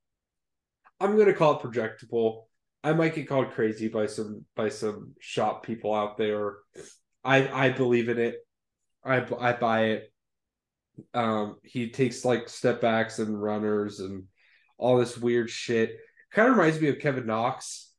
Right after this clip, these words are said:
Uh, and Kevin Knox never came around as a shooter, but I, I,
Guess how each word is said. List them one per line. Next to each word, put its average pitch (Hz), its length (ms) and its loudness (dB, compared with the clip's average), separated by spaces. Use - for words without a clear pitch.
Uh, 113 440 4
and 117 200 -4
Kevin 139 280 0
Knox 117 320 0
never 127 180 2
came 127 200 0
around 123 260 0
as 120 100 -2
a 120 60 -6
shooter, 120 540 0
but 104 380 0
I, 113 100 -4
I, 117 340 -2